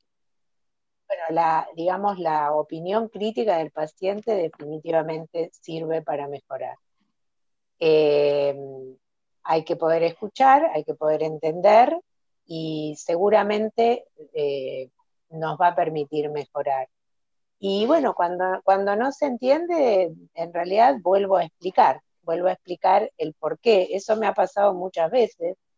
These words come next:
que hay familiares que me dicen, "Pero doctora, ¿cómo me dicen un trasplante si yo lo veo?". Y bueno, yo le explico por qué, le, le muestro los números,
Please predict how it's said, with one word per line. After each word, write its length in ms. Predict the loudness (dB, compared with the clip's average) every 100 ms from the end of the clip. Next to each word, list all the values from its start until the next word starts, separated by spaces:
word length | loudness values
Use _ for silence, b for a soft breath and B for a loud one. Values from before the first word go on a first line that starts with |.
| _ _ _ _ _
que 180 | 2 4
hay 140 | 4
familiares 560 | 0 -2 2 6 6 4
que 80 | -4
me 80 |
dicen, 240 | -6 -8 -6
"Pero 200 | -4 -2
doctora, 540 | -4 2 4 4 2
¿cómo 240 | -2 -4 -4
me 140 | -4
dicen 300 | -6 -8 -8
un 100 | -8
trasplante 720 | -10 -12 0 2 2 -2 -8
si 100 | -10
yo 200 | -8 -2
lo 180 | 0 0
veo?". 380 | 0 0 2 0
Y 80 | 0
bueno, 180 | -2 -4 _ _ _ _ _
yo 180 | -4 0
le 120 | 0
explico 580 | -2 -4 -2 0 2 2
por 220 | 0 -2
qué, 320 | -2 0 0
le, 240 | 0 0 0
le 140 | -4
muestro 440 | -6 -10 -8 -6
los 220 | -4 -6 -4
números, 720 | -2 -2 -2 -2 2 0